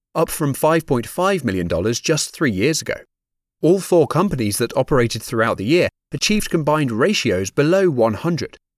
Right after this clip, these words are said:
with Cornhusker Casualty Company at ninety-three point eight, the leader. In addition to actively supervising the other four home state operations,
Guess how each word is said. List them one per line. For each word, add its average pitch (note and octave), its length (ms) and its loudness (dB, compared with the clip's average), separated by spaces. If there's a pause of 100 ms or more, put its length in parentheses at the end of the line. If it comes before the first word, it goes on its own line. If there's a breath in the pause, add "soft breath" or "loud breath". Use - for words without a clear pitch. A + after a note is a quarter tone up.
with C#3 220 2
Cornhusker F#3 640 2
Casualty D#3+ 500 -2
Company F#2 400 -2
at C#3+ 200 -4
ninety-three D#3 560 -2
point F2 260 -4
eight, C3+ 300 -4 (120)
the G#2+ 80 -2
leader. A#2+ 280 0 (600)
In D3 140 2
addition G#3 420 0
to - 180 -2
actively F3 460 -4
supervising A2+ 720 0
the A#2 120 2
other A2 180 2
four A#2+ 360 2
home A2+ 240 -2
state F#2+ 300 -2
operations, G2 600 -2